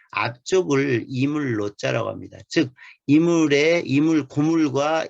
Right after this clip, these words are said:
이물이 이어져 천리를 이루었다. 즉 배의 뒷부분과 앞부분이 계속 이어지는 거죠. 자, 이어진 게 천리를 이뤘다는 것이니까 이 천리는, 어, 너무나 그 과장된 표현이고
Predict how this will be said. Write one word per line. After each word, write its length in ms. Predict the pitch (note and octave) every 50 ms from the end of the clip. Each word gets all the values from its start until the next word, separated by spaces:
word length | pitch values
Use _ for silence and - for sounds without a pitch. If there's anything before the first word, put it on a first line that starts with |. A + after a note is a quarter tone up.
| _ _
이물이 460 | - C#3 C#3 C#3+ D3 C#3 C3+ C3+ C#3+
이어져 400 | C3+ A#2+ B2+ C#3 C3 B2 C3 C#3+
천리를 500 | C3 - - G3 F#3+ F#3+ G3 F3 D#3 B2+
이루었다. 380 | A2 G#2 G#2 G#2 - - G#2 G2+ -
즉 360 | - - F3 E3+ C#3 - - _ - - - - - _ _ -
배의 300 | - D#3 D#3+ D#3+ D3+ D3+
뒷부분과 680 | - D3+ D3+ - D3+ C#3+ C#3+ D3 C#3 C3+ C#3 C3+ A#2 A#2+
앞부분이 420 | B2+ B2+ - C3 C3 C3 C3+ B2+
계속 320 | - - - D#3+ D3+ F3
이어지는 460 | D3+ B2 C3 D3+ D3+ C3 C3+ B2 G#2+ F#2+
거죠. 260 | G2+ F#2 - G#2 F#2 _ _ _ _ _ _ _
자, 120 | - - A#2+
이어진 460 | C3 D#3 E3 F#3+ G3+ F#3 F3 F3+ E3
게 240 | D3 E3 F#3 F#3 D3+
천리를 560 | - - G#3 A3 A3+ A3 A3+ G#3 F#3+ D#3+ C#3+
이뤘다는 480 | C3 B2 C3+ C3+ C3+ - C#3 B2+ B2+ A#2
것이니까 680 | A#2 A2+ - - - G#2+ - - D#3 D3 A#2+ A2+ - _ - _ _ _
이 120 | - C#3 B2+
천리는, 1000 | - - G3 G3+ A3+ A#3+ A#3+ B3 B3 A3+ F#3+ D3 C#3+ D#3+ D#3+ D3 A#2+ G#2 G#2 - _ _ _ _ _ _ -
어, 160 | A#2 A#2 A#2
너무나 500 | G#2+ B2 C3+ C#3+ C#3 C3 B2+ A#2+ A2+ -
그 640 | - G#2+ G2+ G2+ G2+ G2+ G2+ G2+ G2 F2+ F2 F#2 -
과장된 500 | - - A#2+ C3+ D3 D3+ D#3 C#3+ B2 G#2+
표현이고 680 | F#2+ - - D3+ D#3+ D#3+ A#2+ G#2+ A2 A2+ C3 C3 F#2+ -